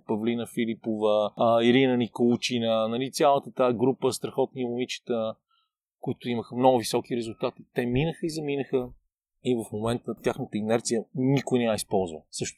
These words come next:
стана в деветдесет и четвърта година. И ето ги хърватите деветдесет и осма и две хиляди и осемнайсета. Тоест, те са използвали тази инерция, този процес са го усъвършенствали и продължават да работят върху него.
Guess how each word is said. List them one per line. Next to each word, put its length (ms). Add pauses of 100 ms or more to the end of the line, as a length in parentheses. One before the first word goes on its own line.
(120)
стана 220
в 60
деветдесет 400
и 80
четвърта 360
година. 340 (500)
И 100
ето 180
ги 60
хърватите 580
деветдесет 560
и 40
осма 420 (720)
и 120
две 100
хиляди 40
и 40
осемнайсета. 560 (380)
Тоест, 300 (220)
те 180 (280)
са 160
използвали 480
тази 300
инерция, 540 (560)
този 180
процес 520
са 80
го 80
усъвършенствали 760
и 80
продължават 520
да 80
работят 360
върху 300
него. 240